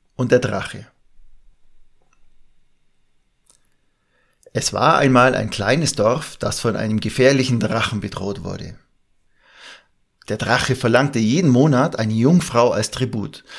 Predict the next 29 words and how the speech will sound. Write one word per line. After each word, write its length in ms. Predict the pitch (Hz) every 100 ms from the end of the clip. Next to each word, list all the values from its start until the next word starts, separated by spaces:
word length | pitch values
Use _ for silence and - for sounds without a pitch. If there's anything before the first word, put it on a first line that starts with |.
| -
sonst 400 | - 98 - 110
würde 340 | 135 151 143
er 240 | 113 120 127
das 240 | 90 -
Dorf 420 | - 120 127 - -
in 160 | 104 95
Schutt 480 | - 120 113 - - -
und 280 | 113 -
Asche 260 | 104 104 117
legen. 460 | 113 113 - - - _ _ _ _ _ _ _ _ _ _ _ _ _ _ _ _ _
Die 60 | 110
Dorfbewohner 680 | 113 110 135 127 131 147 135
waren 160 | 110 110
verzweifelt 720 | 117 - 104 151 156 131 - - - -
und 180 | 98 95
wussten 420 | 139 151 - 113
nicht, 380 | 131 151 - 101
wie 100 | 107
sie 140 | 110
sich 260 | 107 113 101
wehren 280 | 104 101
sollten. 420 | 101 95 101 - -
Sie 140 | -
lebten 380 | 110 147 - 135
in 100 | 123
ständiger 580 | - 143 190 175 131 95
Angst 400 | 131 156 - -
und 180 | 123 110
Hoffnungslosigkeit. 1120 | 110 107 98 - 92 - - - - -